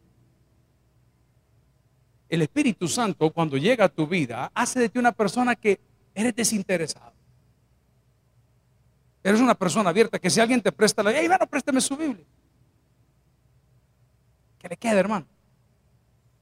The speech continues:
Ay, hoy hice un regalito de esos que, que me cuesta hacer. Yo colecciono Biblias de ediciones diferentes,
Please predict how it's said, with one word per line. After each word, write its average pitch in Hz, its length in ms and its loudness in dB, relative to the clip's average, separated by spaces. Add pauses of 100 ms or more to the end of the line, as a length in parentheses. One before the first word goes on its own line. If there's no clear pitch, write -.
(580)
Ay, 190 420 2
hoy 160 160 6
hice 180 300 -2
un 196 100 -6
regalito 180 460 2
de 190 80 2
esos 180 180 -6
que, - 220 -10 (760)
que 135 100 -6
me 175 140 0
cuesta 214 320 0
hacer. 196 260 0 (1300)
Yo 165 120 -4
colecciono 190 460 0
Biblias 214 480 -2 (220)
de 139 80 -2
ediciones 175 460 -4
diferentes, 170 720 -4